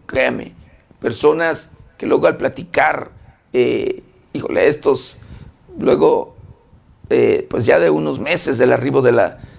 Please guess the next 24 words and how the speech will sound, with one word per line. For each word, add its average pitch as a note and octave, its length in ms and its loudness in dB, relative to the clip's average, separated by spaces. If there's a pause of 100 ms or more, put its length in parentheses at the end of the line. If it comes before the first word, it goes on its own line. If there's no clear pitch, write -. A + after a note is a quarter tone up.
(120)
de B2+ 100 -2
las B2 160 2
Fuerzas B2+ 320 -2
Armadas C3 400 0
allá B2+ 420 0 (500)
en A2 440 0
la B2+ 120 2
región A#2+ 260 -2
de C3 80 -2
Tierra A#2 240 -2
Caliente, B2+ 340 0
en B2 60 0
particular - 460 0
en C3 80 0
este B2+ 180 -4
municipio A#2+ 420 -4
de A#2 60 0
Aguililla, A2 320 2
Michoacán, D#3 580 0 (720)
pues - 180 -8
que - 360 -4 (1080)
todavía C3 500 2
se - 140 -8
sigue B2+ 500 0